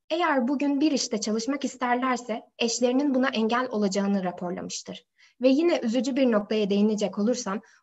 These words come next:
"Bugün şiddet görsem hiçbir şey yapmam." Yani yine hiç kimseyle paylaşmam diyen kadınların oranı ise bu çalışmada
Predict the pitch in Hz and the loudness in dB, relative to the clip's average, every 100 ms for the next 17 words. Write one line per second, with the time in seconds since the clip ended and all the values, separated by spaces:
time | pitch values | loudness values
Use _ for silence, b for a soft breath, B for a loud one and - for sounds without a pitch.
0 | - 294 277 262 240 - 262 262 196 180 | -6 -2 -2 -2 -4 -4 -4 -2 -2 -2
1 | 196 226 - b b 285 277 - 339 330 | -6 -8 -10 b b -8 -6 -2 -2 0
2 | 254 240 214 190 190 180 185 _ _ - | 0 0 -2 -6 -6 -8 -8 _ _ -4
3 | 294 285 214 208 - - 269 285 254 - | 0 0 -2 -4 -10 -6 0 2 0 -2
4 | 240 - 277 269 240 196 180 220 220 185 | -4 0 0 0 -2 0 0 0 0 0
5 | 202 170 180 233 202 226 254 208 220 220 | -2 -4 -2 0 0 0 0 2 2 2
6 | 214 208 208 262 240 - 233 - _ 277 | 0 0 2 2 0 0 -4 -4 _ -8
7 | - 240 202 196 190 185 | -2 -2 0 -2 -4 -4